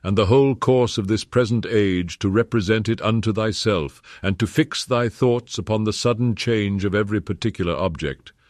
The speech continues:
How short the time is from the generation of anything unto the dissolution of the same, but how immense and infinite both that which was before the generation,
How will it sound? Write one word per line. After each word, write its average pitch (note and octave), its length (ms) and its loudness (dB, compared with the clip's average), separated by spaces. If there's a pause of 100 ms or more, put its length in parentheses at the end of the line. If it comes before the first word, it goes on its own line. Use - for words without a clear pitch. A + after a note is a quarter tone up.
(320)
How D3+ 180 4
short C#3+ 420 2
the C3+ 120 0
time B2+ 360 0
is B2 280 2
from G#2 200 -2
the G#2 100 2
generation A#2 680 2
of A2 100 0
anything A2+ 520 0 (200)
unto G#2+ 240 2
the A2 140 2
dissolution A#2+ 640 0
of G#2+ 80 -4
the A2 100 -2
same, G2+ 460 0 (260)
but F#2 140 -2
how A2 180 0
immense A2+ 460 2
and G#2+ 160 0
infinite A#2 600 0
both G#2+ 280 0
that G#2+ 400 -2
which G#2+ 200 -4
was G#2+ 220 -2
before A#2 460 0
the A2+ 100 0
generation, A2 800 -2